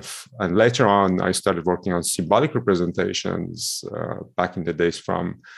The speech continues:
um, symbolic music, actually, and how we can learn from this, uh, symbolic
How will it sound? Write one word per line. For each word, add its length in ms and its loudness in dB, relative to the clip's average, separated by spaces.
um, 640 -2
symbolic 640 2
music, 540 2
actually, 500 -4
and 180 -2
how 240 2
we 100 0
can 280 0
learn 220 2
from 320 -4
this, 360 -6
uh, 260 -2
symbolic 460 -2